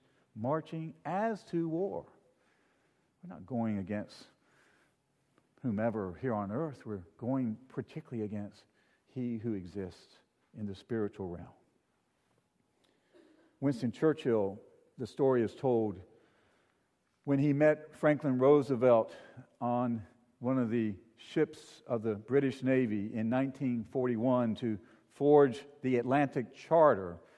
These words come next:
which was a preparatory document and an, and an anticipatory, anticipatory document of, after the war, how we would, uh, take, how we would, uh, look at each other as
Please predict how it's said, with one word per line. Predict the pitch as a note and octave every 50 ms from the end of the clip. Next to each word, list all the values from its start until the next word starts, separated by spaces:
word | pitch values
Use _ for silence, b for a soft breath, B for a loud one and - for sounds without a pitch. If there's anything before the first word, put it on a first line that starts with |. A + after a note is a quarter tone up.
| b b b
which | - B2 A#2 - -
was | B2 A#2+ A#2+ A2+ G2
a | A#2 A2 A2 G#2 G2 b b b b b b b _
preparatory | - D3 - - - - F3+ G3 G3 G3 F3+ - - F3 E3 D3+
document | C3+ A#2 C#3 C#3 D3 D#3 D3+ D#3 - D#3 D3 C#3+ C#3 C#3 A#2+
and | C3+ B2+ C3
an, | B2 C3 C3+ - -
and | D#3+ C#3 C#3+ D3+ D#3
an | D3 C3+ C3 C3
anticipatory, | C#3+ D3+ C#3 C3 B2+ - - A3 A#3 - B3 F#3+ - - F3+ E3+ D3+ C#3+ - - - - -
anticipatory | D3 D3 C#3+ - - A3+ - - - E3 - - E3+ D#3+ D3+
document | B2 B2 C3+ C3+ C3+ - - C#3 C3 B2+ B2+
of, | - B2 A#2 A2 B B B B _ -
after | D3+ F#3 G#3+ A3+ A3+ - - G3
the | E3+ D#3+ D3+
war, | C3+ B2+ A#2+ A2 G2+ F#2 F2 F2 G2+ A2 - _ b b b b b b b b b _
how | - D#3 E3+ E3+ E3+ E3
we | D#3 C#3+ D3+ D3+
would, | D3 C#3 C#3 C3 B2+ A#2 B B B B B B B B -
uh, | C#3+ B2 B2 A#2+ A#2 A#2 -
take, | - F3 F3 D#3 D3 - - C#3+
how | D#3 B2+ F3+ F3+ F3+
we | E3+ E3 E3
would, | D#3 D3 C#3+ C3 B2 -
uh, | - C#3 C3+ B2+ - - - -
look | - C#3 E3+ F#3+ F#3 - - -
at | D3 C#3
each | C#3+ C#3+ C3+ - -
other | D3 C#3 C3+ C3 C3 B2+ B2 B2 B2 - - -
as | D#3 B2+ A#2 A2+